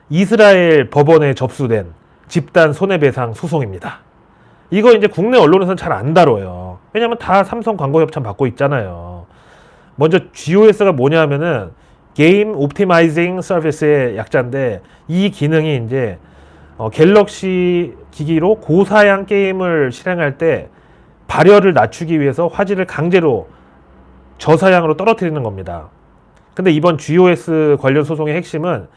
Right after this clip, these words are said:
기기 성능 고의 저하라는 건데 이게 이스라엘, 야, 또 이스라엘 하면 그 특허와 기술 벤처의 강국,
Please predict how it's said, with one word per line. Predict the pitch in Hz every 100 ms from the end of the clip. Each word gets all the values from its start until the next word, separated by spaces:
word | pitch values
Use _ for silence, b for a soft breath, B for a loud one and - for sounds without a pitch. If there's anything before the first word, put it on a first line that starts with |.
| b b b b -
기기 | - 165 196 208
성능 | 208 220 220 214 214 214 190 -
고의 | - 156 196 214 214 233 233
저하라는 | - 127 117 104 90 _ 120 131 127
건데 | 104 110 127 92 - b b b b
이게 | 131 147
이스라엘, | 123 143 151 175 117 98 80 - _ -
야, | 110 107
또 | 165
이스라엘 | 151 147 156 202 196 190
하면 | 185 185 180
그 | 156 151
특허와 | - - - 254 226 202 151
기술 | - 180 202 220
벤처의 | 156 147 170 190 175 156
강국, | 143 139 120